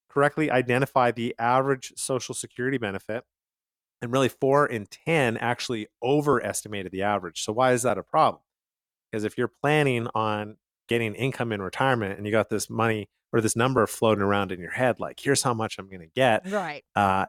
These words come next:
Speaker 1: and that number is wrong, that's <laughs> really gonna put a, a monkey wrench in your,
Speaker 2: Yeah.
Speaker 1: in your, uh, in your Social Security plan.
Speaker 2: Huge
Speaker 1: So
Speaker 2: gap in your income that you were planning
Speaker 1: Yeah,
Speaker 2: on.
Speaker 1: it, it, it honestly, it leaves you with a higher gap, right? And, and the
Speaker 2: Yeah.
Speaker 1: whole thing is, is that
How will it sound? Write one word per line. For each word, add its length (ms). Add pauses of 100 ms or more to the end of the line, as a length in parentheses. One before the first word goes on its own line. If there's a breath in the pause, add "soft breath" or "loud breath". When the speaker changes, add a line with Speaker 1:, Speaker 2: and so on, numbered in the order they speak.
Speaker 1:
and 160
that 140
number 300
is 140
wrong, 420
that's 280
<laughs> 0
really 380
gonna 200
put 200
a, 180
a 60
monkey 320
wrench 340
in 60
your, 300
Speaker 2:
Yeah. 140
Speaker 1:
in 60
your, 200
uh, 160 (480)
in 80
your 80
Social 340
Security 480
plan. 280
Speaker 2:
Huge 120
Speaker 1:
So 140
Speaker 2:
gap 280
in 140
your 160
income 600
that 120
you 140
were 80
planning 440
Speaker 1:
Yeah, 120
Speaker 2:
on. 180
Speaker 1:
it, 120
it, 200
it 120
honestly, 340
it 80
leaves 180
you 100
with 120
a 60
higher 340
gap, 480
right? 300
And, 160
and 120
the 60
Speaker 2:
Yeah. 60
Speaker 1:
whole 180
thing 300
is, 280
is 140
that 220